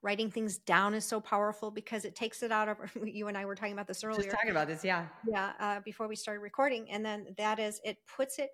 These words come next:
Speaker 1: into a form that's so tangible, and it just uh, empowers that intention out into the world. If you're looking at, like, goal setting or just, you know, strategizing in your life or problem solving or whatever it is, it does that, but it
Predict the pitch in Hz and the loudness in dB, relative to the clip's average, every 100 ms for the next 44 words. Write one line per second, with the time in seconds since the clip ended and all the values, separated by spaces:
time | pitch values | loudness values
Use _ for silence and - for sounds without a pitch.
0 | - 233 226 - 226 190 190 - - 240 | -4 -4 -4 -6 -8 -8 -12 -14 0 2
1 | 247 254 226 - - 196 190 - - 240 | 4 2 0 -4 -4 -4 -4 -8 -2 -2
2 | 247 254 254 262 262 - _ 220 214 180 | 0 2 4 4 2 -6 _ -4 -2 -2
3 | - - - _ _ _ _ - 139 - | -6 -8 -8 _ _ _ _ -14 -14 -8
4 | 214 - 208 208 - 240 254 262 254 233 | -6 -6 -8 -6 2 6 6 4 2 0
5 | 220 208 - 226 233 - 240 226 220 214 | 0 -6 -4 -4 -2 -2 0 0 -2 -6
6 | 208 202 202 214 240 240 - 208 202 196 | -8 -8 -2 0 2 0 -4 -8 -8 -10
7 | 208 190 180 170 196 196 196 208 208 214 | -12 -12 -10 -2 2 2 2 2 2 0
8 | 202 180 185 - - 202 202 190 190 - | -2 -2 -6 -6 -6 -4 -2 -4 -6 -6
9 | - 202 202 202 196 202 202 202 196 190 | 2 2 4 0 0 -2 -4 -4 -4 -2
10 | 185 185 202 202 202 185 185 - _ - | -2 -2 -2 -6 -4 -4 -4 -16 _ 4
11 | 220 233 220 214 214 226 214 233 269 247 | 6 6 6 6 6 4 0 4 6 6
12 | 240 262 226 220 - - _ 220 220 214 | 4 4 2 -2 -10 -20 _ -2 0 0
13 | 208 294 311 220 220 | 2 0 0 -2 -2